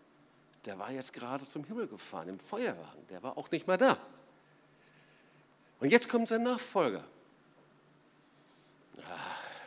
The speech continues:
Elisa, ich weiß nicht, ob du in Elias Schuhe passt. Jetzt kommt Elisa. Und er trägt auch noch den, den Mantel Elias. Man, man sieht es ganz genau, das war genau der Mantel, den Elia vorgetragen hat. Jetzt Elisa. Boah, da passt so gar nicht rein.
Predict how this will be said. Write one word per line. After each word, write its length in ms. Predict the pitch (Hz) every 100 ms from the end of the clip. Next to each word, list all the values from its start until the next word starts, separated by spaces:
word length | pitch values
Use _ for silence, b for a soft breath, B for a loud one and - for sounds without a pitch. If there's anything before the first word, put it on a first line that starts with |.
| B B - -
Elisa, 400 | 101 92 98 90
ich 180 | 90 -
weiß 220 | 92 104
nicht, 120 | 98
ob 120 | 107
du 160 | - 123
in 260 | 143 135 143
Elias 600 | 120 131 139 131 127 - B B B B
Schuhe 360 | - - 165 220
passt. 600 | 220 - 233 - - - - - _ _ _ - _ b b b -
Jetzt 220 | 226 -
kommt 180 | 233 214
Elisa. 500 | 226 233 254 202 - - - - - _ _ _ _ _ b b b b b
Und 60 | 160
er 100 | 190
trägt 380 | - 240 269 247
auch 200 | 214 208
noch 200 | 202 202
den, 320 | 196 185 165 B -
den 160 | 175
Mantel 480 | 180 208 247 247 196 196
Elias. 560 | 165 170 160 139 123
Man, 200 | 151 151
man 160 | 165 165
sieht 320 | 135 196 240
es 140 | 202
ganz 240 | - 180 180
genau, 380 | 160 165 208 202
das 160 | 147
war 100 | 165
genau 180 | 170 175
der 140 | 175
Mantel, 320 | 165 170 180 160
den 160 | 160
Elia 260 | 156 175 170
vorgetragen 560 | - 175 165 196 202
hat. 60 | 160
Jetzt 160 | 135 139
Elisa. 460 | 190 190 240 185
Boah, 640 | 131 - - - - - -
da 100 | 90
passt 300 | - - -
so 100 | 104
gar 140 | 104
nicht 260 | 107 101 -
rein. 320 | 95 135 156